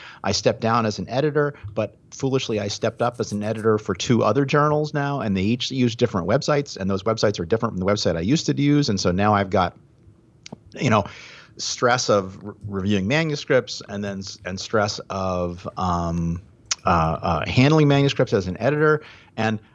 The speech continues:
I foolishly, for Rutgers Cooperative Extension, I agreed to do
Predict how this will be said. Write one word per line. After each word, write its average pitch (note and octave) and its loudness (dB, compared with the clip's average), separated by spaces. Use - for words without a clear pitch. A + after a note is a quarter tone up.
I A2+ 0
foolishly, C#3 -2
for G#2+ -2
Rutgers A2+ -2
Cooperative G#2+ 0
Extension, A2+ -4
I F2 -2
agreed G#2+ 2
to - -6
do A2 4